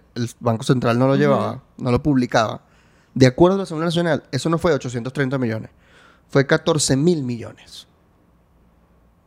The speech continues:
Speaker 2: Catorce mil millones en inflación.
Speaker 1: De hiperinflación en esos últimos tres años.
Speaker 2: Wow.
Speaker 1: Y en dos mil veintiuno termina la hiperinflación. Entonces,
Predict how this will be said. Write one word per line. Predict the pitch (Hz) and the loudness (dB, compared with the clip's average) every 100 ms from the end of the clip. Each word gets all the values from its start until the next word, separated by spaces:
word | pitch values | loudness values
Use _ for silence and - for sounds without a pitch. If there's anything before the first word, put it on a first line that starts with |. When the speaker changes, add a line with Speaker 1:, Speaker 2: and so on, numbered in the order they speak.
| - | -6
Speaker 2:
Catorce | - 190 196 185 - 202 | -4 0 0 0 -2 -2
mil | 214 233 | -2 -4
millones | 247 214 220 226 214 | -4 -2 -2 -2 -4
en | 202 | -8
inflación. | 180 180 170 - 214 196 160 143 | -8 -4 -4 -4 -6 -4 -4 -4
Speaker 1:
De | 139 139 | 4 4
hiperinflación | 131 127 135 131 143 185 170 | 4 2 0 -2 0 0 0
en | |
esos | 120 135 | 0 -2
últimos | 131 127 120 | -2 -4 -8
tres | 120 117 | -10 -12
años. | - - | -8 0
Speaker 2:
Wow. | 180 175 170 170 160 | 6 8 10 10 8
Speaker 1:
Y | 180 | 6
en | 190 | 6
dos | 180 | 0
mil | 170 | -4
veintiuno | 175 196 196 190 | -4 0 0 2
termina | 185 147 180 143 | 0 0 2 0
la | |
hiperinflación. | 120 120 113 113 113 - | 0 -4 -4 -4 -6 -6
Entonces, | 135 175 147 117 101 | 0 2 2 -4 -16